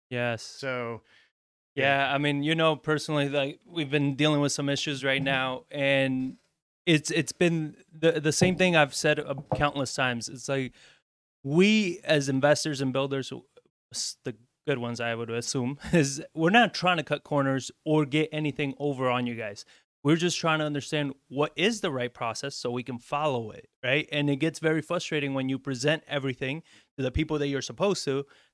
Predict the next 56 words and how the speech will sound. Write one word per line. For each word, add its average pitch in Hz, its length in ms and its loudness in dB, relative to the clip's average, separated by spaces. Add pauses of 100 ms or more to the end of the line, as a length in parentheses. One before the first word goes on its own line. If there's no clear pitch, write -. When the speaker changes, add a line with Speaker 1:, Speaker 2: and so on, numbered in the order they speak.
Speaker 1:
They 135 80 -2
tell 147 220 2
you 151 120 2
you're 139 120 0
good 135 180 -2
to 139 80 -8
go, 160 500 0
and 139 240 -4
when 139 360 0
you 139 280 -2
start 143 320 0
putting 147 240 -2
real 143 180 2
money 151 380 0
in, 143 220 -2 (400)
they're 156 100 2
like, 151 320 4
"Oh, 160 140 8
no, 156 220 4
that's 139 300 0
no 147 120 2
longer 135 340 0
good. 143 320 0 (100)
You 151 140 0
gotta 147 220 4
change 135 320 -2
this." 151 240 0
And 151 100 -2
it's 139 120 -4
like, 135 220 -2 (400)
"Guys, 156 240 -2
this 156 140 -6
is 220 160 -4
real 151 240 -2
money." 214 460 -2
Speaker 2:
Yeah, 120 280 0
well, 156 180 0
and 147 140 -2
we, 143 120 -6
I 135 80 -2
mean, 131 260 -6
we've 131 160 -8
seen 147 360 -12
some 117 460 -10
things 113 280 -10
that 104 100 -12
haven't 110 280 -6
been 104 120 -6
caught 107 280 -4
come 107 180 -10
through 113 160 -8
the 98 80 -8
Board 101 180 -4
of 95 80 -8
Adjustment 104 600 -6
where, 98 440 -4